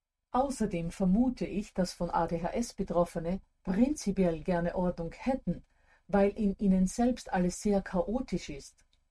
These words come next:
sie aber die Kraft nicht haben, diese Ordnung immer und überall in ihrem Leben zu schaffen. So leben sie dann den Teil von ihnen, der eigentlich zum Perfektionismus neigen würde,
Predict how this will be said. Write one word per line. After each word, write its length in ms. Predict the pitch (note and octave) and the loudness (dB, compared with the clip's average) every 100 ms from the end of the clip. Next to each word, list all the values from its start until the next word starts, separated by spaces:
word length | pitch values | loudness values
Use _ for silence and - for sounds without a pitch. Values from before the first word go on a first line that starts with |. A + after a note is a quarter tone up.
| _ _ _ _ | _ _ _ _
sie 220 | - B3 | -2 0
aber 160 | G#3+ G3 | 2 0
die 140 | G3+ | -4
Kraft 540 | - G3+ A#3+ C#4+ - | -4 -2 0 -2 0
nicht 280 | F#3+ F#3 - | 0 0 0
haben, 380 | E3 D3+ F3 F#3+ | 0 0 0 -2
diese 300 | F3+ - F3+ | -2 -4 -4
Ordnung 480 | E3+ F3+ F#3 G3+ F#3+ - | -2 -2 0 -2 -2 2
immer 420 | A#3 A#3+ B3+ C4+ | 4 4 2 -2
und 240 | - F3+ - | -2 -2 0
überall 520 | A3+ A#3+ A#3 F#3+ F#3+ - | 0 2 2 2 0 2
in 140 | F#3+ | 4
ihrem 140 | G3 | 6
Leben 340 | F#3 F3 E3+ E3+ | 4 2 0 -4
zu 140 | F3+ | -4
schaffen. 480 | - F3+ - D3 C3 _ _ _ _ _ _ _ _ _ _ _ _ _ _ - | 0 2 2 -4 -14 _ _ _ _ _ _ _ _ _ _ _ _ _ _ -14
So 260 | - C#4 D#4 | 0 2 4
leben 280 | G#3 E3 | 2 0
sie 180 | E3 F3 | -2 -4
dann 240 | D#3+ D#3 - | -4 -6 -2
den 240 | C4 F4 E4 | 0 0 0
Teil 320 | G3 D#3+ D3+ | 2 2 0
von 160 | D#3+ | -6
ihnen, 240 | D3+ D3 C#3+ | -6 -6 -4
der 180 | D3+ D#3+ | -2 2
eigentlich 460 | F3+ F3+ F3 E3 | 2 2 -2 -6
zum 180 | - D3+ | -10 -4
Perfektionismus 920 | D#3+ - E3 - E3+ A#3 - G3+ F#3 | -4 -2 -8 -2 4 4 4 0 0
neigen 400 | E3+ D3 D#3 D3+ | -2 -2 -4 -6
würde, 320 | D#3+ E3+ G#3+ | -4 -2 -4